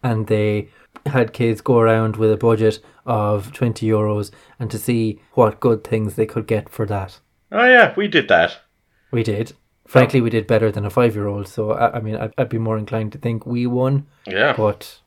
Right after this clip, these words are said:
Speaker 1: you know, they were f-, they were five years later than us, so they're, they're just copying.
Speaker 2: I got your man's jacket.
Speaker 1: Is that where? Oh yeah, that's where you got Rufus Wainwright's jacket.
Speaker 2: Yeah.
Speaker 1: Was that for the show?
Speaker 2: No, it just, I happened to get it in a charity shop.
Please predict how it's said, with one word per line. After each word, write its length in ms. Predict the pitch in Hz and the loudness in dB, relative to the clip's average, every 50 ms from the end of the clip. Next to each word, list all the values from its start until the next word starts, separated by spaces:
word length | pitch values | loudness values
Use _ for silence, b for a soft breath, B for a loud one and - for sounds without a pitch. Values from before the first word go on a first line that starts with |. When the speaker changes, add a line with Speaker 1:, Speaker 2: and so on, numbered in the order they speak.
| _ _ _ _ _ _ | _ _ _ _ _ _
Speaker 1:
you 80 | 139 123 | -6 -2
know, 240 | 117 113 110 113 | -2 0 0 0
they 80 | 113 120 | 0 0
were 80 | 127 143 | 0 0
f-, 140 | 143 - - - - _ | 0 -2 -8 -20 -12 _
they 80 | - 131 | -2 0
were 100 | 123 113 | 0 0
five 240 | - 127 117 104 | 2 0 0 0
years 160 | 104 110 101 - | -2 -6 -4 -2
later 180 | 120 110 110 104 | -2 -2 -2 -4
than 120 | 107 107 | -4 -6
us, 140 | 107 101 - | -6 -8 -6
so 360 | - 117 107 104 110 - - _ | -6 -6 -4 -4 -8 -10 -10 _
they're, 240 | - 120 110 107 107 | -8 -6 -4 -4 -4
they're 220 | 101 - 113 113 | -4 -4 -4 -4
just 180 | 107 117 107 - | -4 -8 -12 -10
copying. 460 | - 113 98 - - 110 107 104 95 - _ _ _ _ | -12 -12 -12 -10 -10 -10 -10 -10 -12 -14 _ _ _ _
Speaker 2:
I 120 | 123 123 | 2 2
got 220 | 151 147 127 - - | 6 6 4 4 2
your 80 | 113 | 0
man's 320 | 110 107 104 98 90 85 - | 2 2 2 2 0 -4 -2
jacket. 460 | - 113 123 - - - 87 - - - _ _ _ _ _ _ _ _ _ _ _ _ _ _ _ _ _ _ _ | 2 2 2 4 2 -4 -8 -8 -10 -18 _ _ _ _ _ _ _ _ _ _ _ _ _ _ _ _ _ _ _
Speaker 1:
Is 160 | 156 147 143 | -2 -2 2
that 180 | - 208 185 - | 2 0 0 -2
where? 200 | 175 175 185 - - | -4 -4 -4 -2 2
Oh 80 | 185 190 | 2 2
yeah, 160 | 202 208 190 | 4 2 2
that's 200 | 185 208 202 - | 0 0 -2 0
where 100 | 220 208 | 0 0
you 100 | 196 190 | 2 2
got 180 | 185 175 160 | 2 2 2
Rufus 260 | 160 160 143 147 147 - | 2 0 -4 -6 -6 -6
Wainwright's 440 | 175 185 175 160 143 127 - - | -6 -6 -2 -2 -2 -2 -4 -6
jacket. 480 | _ - 117 110 - - 117 107 104 _ _ | _ -2 -2 -2 -2 -8 -12 -12 -12 _ _
Speaker 2:
Yeah. 260 | 107 113 127 127 - - _ _ _ _ _ _ _ _ _ | -2 -2 -2 -2 -4 -8 _ _ _ _ _ _ _ _ _
Speaker 1:
Was 120 | 147 139 | 0 2
that 140 | 160 180 180 | 2 2 0
for 160 | - 180 175 | 2 0 0
the 100 | 175 185 | 0 0
show? 440 | 143 139 160 190 240 277 262 - - _ _ _ _ _ _ _ _ _ _ _ _ | -2 0 0 0 0 -2 -4 -6 -8 _ _ _ _ _ _ _ _ _ _ _ _
Speaker 2:
No, 320 | - 180 233 - - - 147 | 2 4 6 6 8 6 6
it 200 | 131 127 127 - | 4 2 0 -2
just, 300 | - 151 139 - - _ _ _ _ _ _ - - | -4 -4 -4 -4 -6 _ _ _ _ _ _ -8 -2
I 140 | 85 107 113 | 0 2 2
happened 240 | 120 120 - 107 | 2 0 -2 -6
to 60 | 101 - | -6 -2
get 140 | 117 113 | -2 -2
it 100 | 110 104 | 0 0
in 200 | 104 104 104 104 | -2 -2 -2 -2
a 40 | 104 | -4
charity 360 | 104 - 143 135 110 95 92 | 0 2 2 2 2 0 -6
shop. 300 | 80 - 82 73 - - | -10 -10 -10 -10 -12 -16